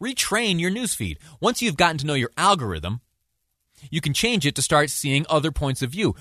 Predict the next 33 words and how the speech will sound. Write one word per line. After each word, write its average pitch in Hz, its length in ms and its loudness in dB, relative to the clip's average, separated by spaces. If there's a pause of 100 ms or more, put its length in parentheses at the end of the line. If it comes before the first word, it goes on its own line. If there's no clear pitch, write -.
(160)
Repeatedly 160 640 -2
seek 175 320 -2
out 127 200 2
reputable 196 460 0
sources 151 400 -4
of 143 60 -4
information," 143 680 -2 (160)
K 90 120 -10
S 87 120 -6
L 92 100 -2
News 90 120 -4
Radio, 92 240 -2 (220)
"that 151 180 2
typically 220 460 2
cater 175 320 0
to 143 100 -2
viewpoints 139 520 -2
different 135 360 -4
than 131 140 -2
your 123 160 -2
own, 110 280 0
and 220 360 0 (240)
begin 160 340 2
to 180 140 0
see 208 280 -2
that 156 200 2
information 139 520 -4
occur 131 360 -2
on 120 100 0
your 117 80 0
news 120 240 0
feed - 480 -4
organically." 104 640 -4